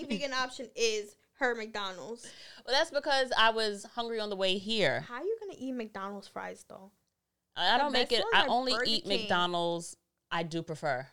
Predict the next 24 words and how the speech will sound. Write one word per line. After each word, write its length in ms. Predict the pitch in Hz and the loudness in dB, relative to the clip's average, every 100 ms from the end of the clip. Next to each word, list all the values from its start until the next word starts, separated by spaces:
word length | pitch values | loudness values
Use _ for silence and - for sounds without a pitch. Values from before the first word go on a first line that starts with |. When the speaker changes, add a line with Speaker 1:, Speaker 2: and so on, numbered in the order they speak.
| - | -8
Speaker 1:
Burger 200 | 151 143 | -6 -6
King 220 | 143 131 | -6 -8
fries. 440 | 143 123 76 - - | -4 -6 -6 -16 -20
Speaker 2:
Yeah. 180 | _ - | _ -6
Speaker 1:
Burger 220 | 165 170 180 | 0 2 2
King 220 | 175 170 | 0 0
fries 300 | 165 147 151 | 2 2 2
are 40 | |
my 120 | 143 139 | -2 -2
favorite 280 | 139 131 131 | -2 -4 -6
fries. 160 | - - 156 | -6 -6 -4
It's 180 | 196 | -2
been, 140 | 190 220 - _ _ _ - | -2 -4 -6 _ _ _ -2
Burger 180 | 254 | 0
King, 180 | 285 269 | 0 -2
McDonald's 360 | 254 214 202 185 | 2 4 4 2
are 20 | |
both 280 | 180 180 180 | 4 4 6
good, 200 | 180 190 | 6 6
but 80 | 170 | 6
I 60 | |
feel 140 | 170 180 | 4 2
like 140 | 165 | 0
you 140 | 170 | -2